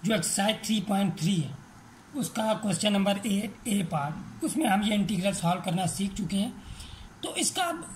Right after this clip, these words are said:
वहाँ से हम इसका formula जानते हैं, इसका formula direct use कर लेंगे। ये equal होता है log of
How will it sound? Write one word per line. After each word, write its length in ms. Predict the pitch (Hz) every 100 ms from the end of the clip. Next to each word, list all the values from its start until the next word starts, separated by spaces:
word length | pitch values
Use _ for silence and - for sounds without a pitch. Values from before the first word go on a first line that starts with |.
| -
वहाँ 360 | 220 208 214 254
से 200 | - 240
हम 240 | 202 240
इसका 240 | 233 - 208
formula 480 | 196 185 185 196 214
जानते 360 | 165 185 165
हैं, 80 | 220
इसका 180 | 214 196
formula 460 | 170 180 175 175 208
direct 380 | 175 160 196 165
use 280 | 165 175 -
कर 120 | 170
लेंगे। 360 | 160 165 170 214 - - - - -
ये 100 | 214 254
equal 300 | 214 - 233
होता 200 | 175 202
है 60 |
log 320 | 185 170 196 190
of 160 | 180